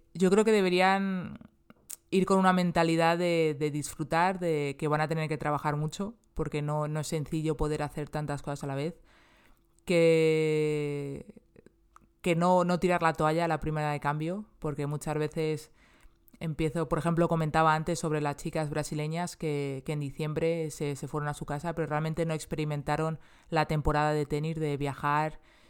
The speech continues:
y conocer otra gente y, y realmente es, es estar ahí unido al equipo y yo creo que es que intentarlo al menos un año y, y pensar que tienes que poner mucho trabajo, que por mucho que, que juegues mucho aquí en España,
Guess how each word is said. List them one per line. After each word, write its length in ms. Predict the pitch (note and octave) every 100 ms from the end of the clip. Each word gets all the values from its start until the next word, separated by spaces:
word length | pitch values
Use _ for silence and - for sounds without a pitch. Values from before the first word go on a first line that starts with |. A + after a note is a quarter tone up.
| _
y 320 | - D#3+ D3+ C#3+
conocer 520 | D#3+ D3+ - D3+ D3+
otra 240 | D3+ D3
gente 460 | - D#3 D#3+ E3+ E3+
y, 400 | E3 D3+ C#3 -
y 100 | D3+
realmente 520 | D3 D3 D3+ D3+ D#3+
es, 300 | D#3 - - -
es 360 | D3+ - - - _ _
estar 240 | - C#3 D#3+
ahí 120 | D#3
unido 320 | D#3+ E3 E3
al 80 | D#3
equipo 460 | D3+ - F3 F3+ F3
y 500 | E3 D3+ D3 C#3 C#3 - - - -
yo 140 | - E3
creo 140 | F3+
que 80 | F#3+
es 220 | F#3 - - - _ -
que 100 | F#3
intentarlo 560 | F3 E3+ E3 F3+ G3
al 80 | F#3+
menos 340 | F3+ F#3+ F3+ F#3
un 100 | E3
año 360 | D#3+ F#3 G3+
y, 300 | G3 E3 D#3 -
y 280 | - D#3 D3
pensar 480 | - D#3 C#3+ D#3+ E3
que 100 | E3
tienes 200 | E3+ D#3
que 100 | E3
poner 200 | D#3+ D#3+
mucho 240 | D#3 E3
trabajo, 500 | D3+ D3 D3 F#3 G3+ -
que 100 | F3
por 200 | D#3 D#3
mucho 360 | D#3 D#3+ - E3
que, 420 | E3 E3 D#3 D3 - _ _ _
que 140 | E3
juegues 360 | D3 E3 E3 D#3
mucho 300 | E3 - D#3+
aquí 240 | D3 D#3+
en 60 | D#3
España, 640 | D3+ - D#3 E3+ F#3 F#3+